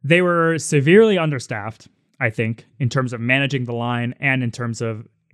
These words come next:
getting people vaccine wristbands as they were checking into the building. And it just didn't move quickly. They didn't have enough people at the door making sure it moved in kind of an orderly fashion. And everybody in line was, of course, super upset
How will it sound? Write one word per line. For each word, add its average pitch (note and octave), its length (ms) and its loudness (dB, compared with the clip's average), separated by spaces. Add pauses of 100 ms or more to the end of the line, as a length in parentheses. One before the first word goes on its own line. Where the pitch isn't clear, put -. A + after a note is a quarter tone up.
getting B2 260 2
people A#2+ 300 -8
vaccine A2+ 520 -6
wristbands A#2 420 -8
as A2+ 120 -8
they A2+ 80 -8
were G#2+ 120 -8
checking A2 280 -10
into G2 160 -14
the - 140 -20
building. G#3+ 420 2 (540)
And D3+ 460 2
it D#3 80 -4
just E3 200 4
didn't G#3 260 4
move E3 280 4
quickly. F3+ 260 -6
They A2+ 60 -4
didn't E3 160 -4
have E3 140 -2
enough C3+ 380 0
people D3+ 300 -8
at C3+ 160 -6
the B2+ 60 -6
door A#2+ 440 -2 (420)
making C#3 440 2
sure C3 220 -6
it B2 100 -6
moved A#2+ 380 -6
in A#2 120 -8
kind B2 200 -10
of A2 80 -10
an A2 220 -10 (160)
orderly B2 380 0
fashion. G3 540 0 (420)
And D3+ 360 4 (520)
everybody B3 340 6
in G#3 140 4
line E3+ 280 2
was, C3+ 280 0 (340)
of - 160 -4
course, D#3 240 2
super D3+ 260 0
upset B2 420 -4